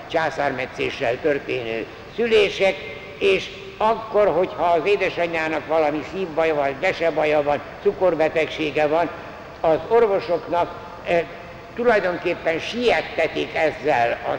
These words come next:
szülést, de ez csak akkor lehetséges, hogyha már az a megszületett új élet önmagában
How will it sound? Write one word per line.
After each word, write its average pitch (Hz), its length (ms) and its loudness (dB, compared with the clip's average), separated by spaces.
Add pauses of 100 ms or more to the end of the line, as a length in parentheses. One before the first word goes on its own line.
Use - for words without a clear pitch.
szülést, 202 420 4 (420)
de 165 180 0
ez 143 120 -2 (120)
csak 139 200 -2
akkor 220 380 4
lehetséges, 170 760 2
hogyha 156 480 0 (280)
már 226 460 2 (240)
az - 60 -2
a 135 200 2 (200)
megszületett 156 920 0 (120)
új 233 340 -2
élet 190 460 2 (420)
önmagában 151 1000 2